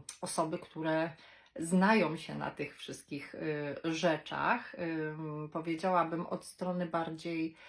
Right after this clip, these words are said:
y, składów, y, więc właśnie mówiły, że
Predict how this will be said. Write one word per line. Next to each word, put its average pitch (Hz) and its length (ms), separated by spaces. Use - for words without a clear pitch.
y, 160 220
składów, 190 920
y, 175 320
więc 214 520
właśnie 196 420
mówiły, 170 600
że 165 300